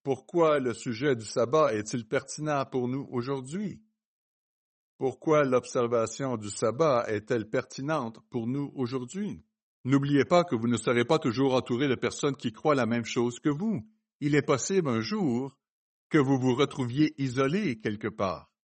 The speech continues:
C'est pourquoi vous devez assimiler cela maintenant et être convaincu dans votre fort intérieur de la raison pour laquelle vous faites ce que vous faites. Voilà donc les cinq points que je veux aborder.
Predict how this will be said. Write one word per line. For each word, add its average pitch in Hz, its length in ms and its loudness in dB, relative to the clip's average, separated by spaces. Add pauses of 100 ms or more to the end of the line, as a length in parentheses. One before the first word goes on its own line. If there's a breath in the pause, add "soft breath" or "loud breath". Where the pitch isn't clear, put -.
(960)
C'est 127 200 0
pourquoi 135 300 0
vous 120 120 -2
devez 113 320 2
assimiler 120 680 -2
cela 110 340 0
maintenant 104 500 -2
et 101 80 0
être 113 280 2
convaincu 135 720 -2
dans 107 140 -2
votre 107 240 -2
fort 127 240 0
intérieur 113 520 0
de 107 80 0
la 104 140 0
raison 104 360 0
pour 110 140 -10
laquelle 104 380 0
vous 104 140 -6
faites 160 340 -2 (180)
ce - 180 -6
que 123 160 -2
vous 110 200 -2
faites. - 300 -8 (1300)
Voilà 147 240 6
donc 165 220 2
les 131 120 0
cinq 147 360 -2
points 175 240 0
que 131 140 0
je 113 120 -2
veux 123 160 2
aborder. 127 540 -2